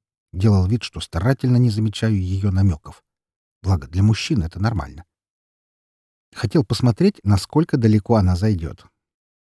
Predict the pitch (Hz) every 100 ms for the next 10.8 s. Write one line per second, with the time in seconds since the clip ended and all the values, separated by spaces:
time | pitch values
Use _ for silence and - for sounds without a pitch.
0 | _ _ _ _ _ _ _ _ - 131
1 | - 175 - 214 - 175 - - 202 -
2 | - 160 147 139 160 220 160 110 120 147
3 | 156 190 - 175 - - _ _ _ _
4 | - 151 104 110 104 - 127 160 247 123
5 | 98 110 98 92 90 90 - - 135 -
6 | 127 120 110 113 104 107 107 110 101 104
7 | 113 - _ 123 - 110 123 123 - 135
8 | - 175 117 101 95 - _ _ 101 -
9 | 101 - 202 110 104 - - 98 - 90
10 | 101 117 - 185 175 82 - -